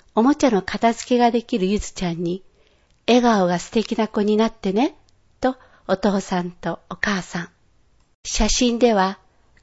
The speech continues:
カールしている髪が可愛らしいゆずきちゃんが、素敵な髪飾りで少し結び、はちきれんばかりの笑顔です。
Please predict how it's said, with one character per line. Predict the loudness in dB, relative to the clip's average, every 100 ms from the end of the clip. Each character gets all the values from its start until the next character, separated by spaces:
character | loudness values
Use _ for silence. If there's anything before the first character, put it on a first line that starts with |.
| -2
カ | 2 4
ー |
ル | 4
し | 0 0
て | 2
い | 2
る | 2
髪 | -2 0 2
が | 2 -2
可 | -2 0
愛 | 2 2
ら | 0
し | -2 -2 -2
い | 0
ゆ | -2
ず | -2
き | -6
ち | -4 -2
ゃ | -2
ん | -4
が、 | -8 -14 _ _ _ _ _
素 | -10 2
敵 | 2 4
な | 2 2
髪 | 2 0 0
飾 | 0 0 0
り | -2
で | -4 -8
少 | -4 -2
し | -2 -2
結 | -4 -2 -4
び、 | -4 -8 _ _ _ _ _
は | -8 -6
ち | -2
き | 2 6
れ | 6
ん | 4
ば | 2
か | 0
り | 0 0
の | -4 -4
笑 | -2
顔 | 0 0 -2
で | -6
す。 | -8 -16